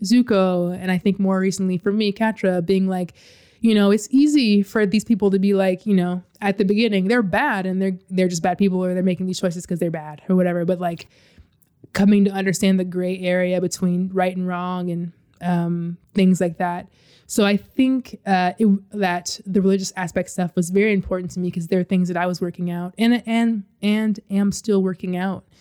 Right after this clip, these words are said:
in my own life. So, like, season two and what's gonna happen in season three, I think they will mirror, uh, the, the thinkings that I have now about where I am with faith and things like that. So I think that story is still being written too.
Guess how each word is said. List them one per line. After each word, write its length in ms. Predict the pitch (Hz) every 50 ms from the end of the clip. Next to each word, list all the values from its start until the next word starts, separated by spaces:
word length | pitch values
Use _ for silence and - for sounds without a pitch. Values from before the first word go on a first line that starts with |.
| _ _ _ _ _
in 220 | - 190 185 185 185
my 220 | 180 175 175 175
own 140 | 175 175 175
life. 440 | 175 175 175 180 185 - - - -
So, 220 | - - - 185 180
like, 160 | 180 170 -
season 320 | - - 214 196 - 190 190
two 380 | - - 208 190 185 185 180
and 220 | 180 180 180 180 180
what's 140 | 190 180 -
gonna 160 | 202 190 185
happen 180 | 180 185 185 185
in 60 | 170
season 260 | - 196 190 180 170
three, 160 | - 190 185
I 60 | 175
think 200 | 170 220 214 196
they 80 | 190 190
will 140 | 185 180 175
mirror, 580 | 175 175 175 180 185 180 180 175 175 175 180 - _ _ _ _ _ _ -
uh, 220 | 196 185 175 175 170
the, 800 | 170 175 170 170 160 190 185 180 180 180 180 180 180 175 175 180 - _ _ _ _ _ _ _ _ _ _ _
the 80 | 190
thinkings 600 | 180 - 226 226 202 - 202 196 190 190 185 165
that 140 | - 185 180
I 80 | 180 180
have 280 | 165 170 180 175 170
now 540 | 175 180 180 180 190 190 185 180 190 190 185 -
about 280 | - 180 175 180 180 175
where 220 | 175 180 180 175
I 80 | 175 175
am 220 | 175 175 175 175 175
with 120 | 175 160
faith 300 | - - 180 170 170 - 185
and 120 | 175 165
things 220 | - 175 175 170
like 160 | - 175 170 -
that. 280 | 185 175 170 180 185
So 360 | - - 185 175 170 170 175 175 - _ _ _ - - _ _ _ _ _ _ _ _
I 220 | - 190 190 190 196
think 500 | 190 - 185 175 175 175 170 - - - _ _ _ _ -
that 400 | 180 175 175 190 175 175 190 -
story 320 | - - - 185 185 185 185
is 60 | 160
still 180 | - 220 196
being 180 | 185 196 190 185
written 200 | 190 220 220 190
too. 320 | 175 - 285 320 220 180